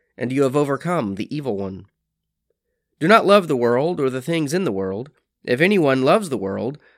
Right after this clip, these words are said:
love for the Father is not in him. For all that is in the world, the lust of the flesh,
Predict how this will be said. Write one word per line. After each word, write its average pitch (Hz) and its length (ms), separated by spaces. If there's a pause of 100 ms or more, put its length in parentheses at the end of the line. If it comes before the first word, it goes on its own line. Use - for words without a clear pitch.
(100)
love 185 200
for 165 120
the 135 80
Father 170 420
is 113 160
not 147 240
in 180 120
him. 92 400 (760)
For - 160
all 160 260
that 147 180
is 123 140
in 156 200
the 135 80
world, 107 460 (240)
the 143 100
lust 196 300
of 135 100
the 131 80
flesh, 160 560